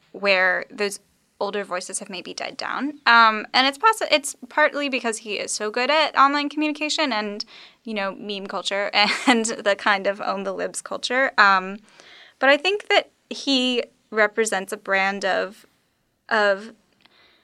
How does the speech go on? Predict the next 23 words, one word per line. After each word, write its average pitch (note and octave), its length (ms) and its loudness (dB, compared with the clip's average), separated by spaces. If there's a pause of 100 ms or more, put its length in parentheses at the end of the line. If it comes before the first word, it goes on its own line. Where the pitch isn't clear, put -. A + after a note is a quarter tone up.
(840)
I G#3+ 60 2
don't, G#3 240 0 (120)
it, - 340 -4 (420)
sort F4 200 2
of E4+ 60 -2
pseudo-intellectualism A3+ 1160 2
that B3+ 100 2
a A3+ 60 2
lot G3 140 4
of - 180 -2
people G#3+ 260 -4
on G3 100 2
the F#3+ 60 -4
right F#3 160 0
are F#3 140 -2 (120)
attracted G#3+ 600 -4
to. C#4+ 300 -4 (180)
Um, G#3 580 2 (380)
I D4 80 0
think G#4+ 160 0
it's B4 100 0
a A#4 80 6
little, C#4 480 6